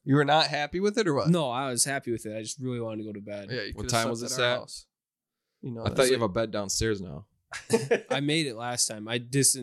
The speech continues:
Speaker 2: I
Speaker 3: Dis-,
Speaker 2: dis-,
Speaker 3: you disassembled
Speaker 2: I
Speaker 3: it.
Speaker 2: disassembled it when I woke
Speaker 1: Yeah.
Speaker 2: up in the morning,
Speaker 1: Nice.
Speaker 2: two P M.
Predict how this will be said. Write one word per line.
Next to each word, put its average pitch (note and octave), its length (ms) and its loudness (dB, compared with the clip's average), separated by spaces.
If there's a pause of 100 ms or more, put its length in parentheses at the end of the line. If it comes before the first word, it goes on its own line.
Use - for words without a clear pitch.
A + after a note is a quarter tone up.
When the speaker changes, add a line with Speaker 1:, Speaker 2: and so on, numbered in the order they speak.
(120)
Speaker 2:
I A2+ 100 -4
Speaker 3:
Dis-, C3 140 4
Speaker 2:
dis-, - 400 2
Speaker 3:
you D3 140 -2
disassembled A2 440 -4
Speaker 2:
I C#3 40 2
Speaker 3:
it. C#3+ 80 -2
Speaker 2:
disassembled C#3+ 580 0
it A#2+ 80 -6
when A#2 80 -8
I A#2 80 -12
woke A#2+ 220 -6
Speaker 1:
Yeah. B2 80 0
Speaker 2:
up A2+ 100 -10
in A2 60 -4
the A2 100 -6
morning, A2 520 -10
Speaker 1:
Nice. - 120 -6
Speaker 2:
two B2+ 80 0
P A2 180 -4
M. A2 160 -14